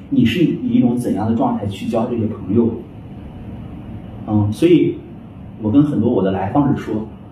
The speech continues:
呃，尤其做了三十次咨询以上，说我们要面临一个风险。什么样的风险呢？就是，嗯，你可能过去你认为和你不错的朋友，就比较近的这些人，可能他们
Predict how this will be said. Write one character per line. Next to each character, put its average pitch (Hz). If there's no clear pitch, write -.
呃， 113
尤 110
其 117
做 127
了 101
三 151
十 151
次 127
咨 120
询 117
以 101
上， 104
说 113
我 101
们 95
要 120
面 113
临 104
一 101
个 104
风 127
险。 135
什 107
么 107
样 117
的 110
风 110
险 -
呢？ -
就 98
是， 110
嗯， 98
你 117
可 -
能 95
过 156
去 139
你 117
认 117
为 110
和 120
你 120
不 101
错 -
的 -
朋 95
友， 120
就 117
比 110
较 95
近 214
的 107
这 95
些 95
人， 92
可 95
能 107
他 123
们 110